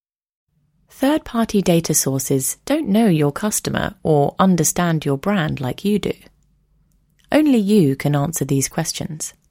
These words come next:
Marketers should always use their own data to help prioritize global marketing decisions. And a good starting point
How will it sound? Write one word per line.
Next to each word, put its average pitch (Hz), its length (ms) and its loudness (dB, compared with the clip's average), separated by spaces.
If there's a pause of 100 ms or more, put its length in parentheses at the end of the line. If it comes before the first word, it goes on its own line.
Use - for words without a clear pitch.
(1200)
Marketers 240 560 0
should 175 160 2
always 247 380 2
use 202 240 2
their 147 220 2
own 190 240 4
data 185 540 0 (240)
to 170 100 -2
help 208 320 -2 (120)
prioritize 190 800 -2
global 160 440 0
marketing 151 540 -4
decisions. - 680 -6 (1080)
And 190 140 4
a 220 60 4
good 311 180 2
starting 175 480 0
point - 460 -8